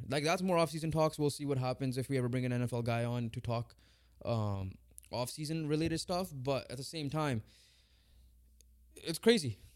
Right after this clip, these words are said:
Like, no one expected them to be, everybody thought they were a top two team, right? Everybody thought they were the best team in the division. Clearly not. As much as Dallas disappointed, they were still better than them on the regular season. And, uh, yeah, it, it, it gets crazy how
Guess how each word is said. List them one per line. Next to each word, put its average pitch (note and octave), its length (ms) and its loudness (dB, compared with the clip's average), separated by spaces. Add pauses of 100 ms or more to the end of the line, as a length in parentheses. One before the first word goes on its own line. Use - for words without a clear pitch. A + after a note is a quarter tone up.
Like, C#3 220 0
no E3+ 80 2
one F#3+ 140 4
expected F3+ 360 0
them F3 140 2
to E3 60 2
be, E3 180 4
everybody D#3+ 260 4
thought D#3 200 2
they E3 60 2
were D#3+ 120 6
a C#3+ 60 4
top D3 260 2
two D3+ 160 2
team, D3 320 0 (180)
right? C3+ 340 2
Everybody C3+ 300 0
thought C#3 160 2
they C#3+ 60 0
were C3+ 60 2
the C3+ 60 0
best C3 220 0
team D3 80 -2
in C#3 60 0
the C3 60 0
division. C3 440 0 (220)
Clearly C3+ 320 4
not. B2+ 280 0 (680)
As C3 180 -2
much D3 140 2
as C#3 80 2
Dallas C3+ 260 0
disappointed, B2+ 640 0
they B2+ 120 0
were A#2+ 200 2
still - 540 -4
better C3 220 2
than B2+ 160 0
them B2+ 260 0 (160)
on B2 80 0
the A2+ 80 0
regular A#2+ 280 0
season. C3 340 -2 (1040)
And, C3+ 460 2
uh, A#2+ 520 4
yeah, D3+ 260 4 (200)
it, C3+ 200 0
it, A#2 140 -8 (220)
it D3+ 100 -10
gets G#3 160 2
crazy A#3+ 440 2
how A3 400 4